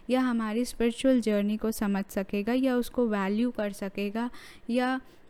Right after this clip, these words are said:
उसको रिस्पेक्ट कर सकेगा? हमें कोई उम्मीद नहीं रखनी चाहिए, क्योंकि जब हम उम्मीद रखते हैं, especially फैमिली मेम्बर्स से, क्लोज फ्रेंड से, तो हमें निराशा होती है, फिर हमें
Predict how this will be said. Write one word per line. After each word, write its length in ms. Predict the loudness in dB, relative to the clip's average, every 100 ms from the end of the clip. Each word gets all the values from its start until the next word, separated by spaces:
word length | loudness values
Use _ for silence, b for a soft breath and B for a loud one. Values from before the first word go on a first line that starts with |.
| -6
उसको 280 | -4 0 2
रिस्पेक्ट 560 | 4 2 2 2 2 -4
कर 220 | -6 -6
सकेगा? 640 | -6 -10 -8 -8 -6 -10 -12 -12 -8 0
हमें 300 | 4 6 6
कोई 280 | 4 4 6
उम्मीद 380 | 6 4 4 2 4
नहीं 280 | 8 8
रखनी 340 | 8 2 -4 -4
चाहिए, 400 | -4 -6 -6 -8 B B B
क्योंकि 260 | -2 2 2
जब 240 | 4 6
हम 320 | 8 8 6 4
उम्मीद 480 | 6 8 8 8 6
रखते 380 | 0 -2 -6 -4
हैं, 140 | -4
especially 480 | 0 2 2 2 2
फैमिली 480 | 4 2 2 0 -2
मेम्बर्स 480 | -2 -4 -2 -2
से, 200 | -2 -2
क्लोज 460 | 0 4 6 6 4
फ्रेंड 340 | 2 2 0
से, 180 | 0 -2 -4 B B 0
तो 60 |
हमें 220 | 4 6 6
निराशा 540 | 4 2 0 -2 -2
होती 340 | 0 -2 -2
है, 60 | -2
फिर 200 | 2 2
हमें 280 | 4 2